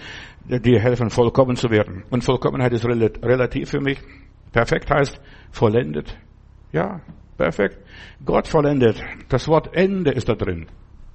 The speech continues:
Bis hierher lässt Gott uns wachsen und gedeihen. Und wenn das Maß erreicht ist, ist es voll.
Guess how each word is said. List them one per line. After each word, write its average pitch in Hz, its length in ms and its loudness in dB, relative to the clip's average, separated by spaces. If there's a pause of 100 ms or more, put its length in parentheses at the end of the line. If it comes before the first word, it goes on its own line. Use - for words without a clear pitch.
(240)
Bis 147 240 2
hierher 160 460 -2
lässt 143 320 -4
Gott 143 220 -6
uns 143 220 0
wachsen 135 300 -6
und 127 80 -2
gedeihen. 127 460 -4 (800)
Und 120 120 2
wenn 123 80 4
das 113 140 0
Maß 113 200 0
erreicht 110 340 0
ist, 139 100 0
ist 143 160 0
es - 60 -12
voll. 156 280 -2